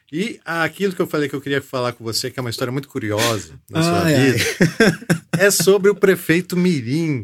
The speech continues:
Speaker 1: cara.
Speaker 2: Ai, meu Deus.
Speaker 1: O João, ele, é, participou de um projeto na escola,
Speaker 2: Isso.
Speaker 1: muito interessante, que a, ele, foi eletivo esse projeto ou não?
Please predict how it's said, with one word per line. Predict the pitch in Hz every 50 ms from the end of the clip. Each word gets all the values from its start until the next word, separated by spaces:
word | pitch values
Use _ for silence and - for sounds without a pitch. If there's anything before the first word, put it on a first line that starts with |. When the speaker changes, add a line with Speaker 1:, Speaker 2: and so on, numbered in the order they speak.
| - -
Speaker 1:
cara. | - 185 202 208 214 214 208
Speaker 2:
Ai, | 185
meu | 160 147 139
Deus. | 120 110 104 101 101 - - -
Speaker 1:
O | 143 175 180
João, | 170 151 156 131 107 101 101 104 113 123 135 131 _ _ _ _ _ _ _ _
ele, | - 120 123 127 123 127 123 123 117 113 113 110 104 101 98 92 87 85 82 - _ _ _ -
é, | 110 110 107 104 101 98 95 95 98 95 -
participou | 143 143 139 - 151 135 - - 123 143 151
de | 120 120
um | 117 110
projeto | 110 117 120 113 101 95 101 101 104 101 - 98
na | 98 95
escola, | 90 - - - - 90 87 92 101 107
Speaker 2:
Isso. | 104 107
Speaker 1:
muito | 117 135 143 160 180 180 165
interessante, | 131 107 120 110 104 98 - - - 107 110 127 131 - -
que | _ - 147 151
a, | 165 151 - _ _ -
ele, | 156 170 180 175 151 120 147 170 - - _ - 117 -
foi | - 165 156
eletivo | 135 113 104 101 - - 185 233 202 127 107
esse | 92 - - -
projeto | - 98 92 87 135 190 226 - -
ou | 101
não? | 82 76